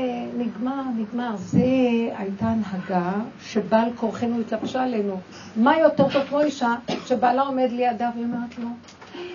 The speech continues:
"תיסע לים, מעבר לים, כדי שנוכל קצת להתגעגע אליך לפעמים." "טומטמת, אני פה עומד לידך, מה את רוצה שאני אלך לאן?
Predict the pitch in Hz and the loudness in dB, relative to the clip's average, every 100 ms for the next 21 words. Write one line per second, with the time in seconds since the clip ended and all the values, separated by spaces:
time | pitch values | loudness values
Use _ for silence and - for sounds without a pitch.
0 | 330 302 - 185 - - - - - - | -14 -14 -16 -18 -20 -20 -18 -16 -16 -16
1 | - - - - 392 440 294 269 269 294 | 0 2 4 6 6 6 6 4 6 6
2 | 320 330 302 269 262 285 302 302 294 269 | 6 4 2 2 4 4 4 4 2 2
3 | 262 285 - 277 262 269 226 302 302 349 | 4 4 4 2 2 0 2 2 2 0
4 | 349 285 262 214 240 220 190 214 285 302 | 0 0 -2 0 2 2 -2 0 2 4
5 | 269 226 247 226 220 - 214 220 214 202 | 4 2 2 2 2 0 0 2 4 2
6 | 185 - - - - - - - 311 - | -2 -6 -14 -16 -16 -20 -6 0 2 2
7 | 480 415 330 349 - 311 359 370 381 302 | 2 0 0 0 0 2 2 2 2 2
8 | 381 220 233 220 - - 123 - - - | 0 -2 0 -2 -2 -2 -2 -2 -2 -2
9 | - - - 370 320 | -2 2 2 4 2